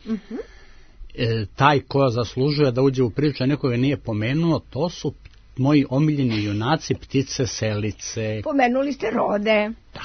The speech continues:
Speaker 2: koje se vraćaju, ali prolećna avantura njihova je važna.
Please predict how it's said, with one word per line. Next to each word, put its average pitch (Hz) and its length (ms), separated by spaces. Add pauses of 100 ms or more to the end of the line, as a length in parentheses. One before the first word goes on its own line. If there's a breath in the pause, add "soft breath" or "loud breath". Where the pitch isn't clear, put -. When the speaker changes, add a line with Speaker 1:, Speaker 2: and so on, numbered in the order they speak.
Speaker 2:
koje 120 200
se 120 160
vraćaju, 107 720
ali 107 220
prolećna 139 540
avantura 123 560
njihova 123 480
je 120 80
važna. - 520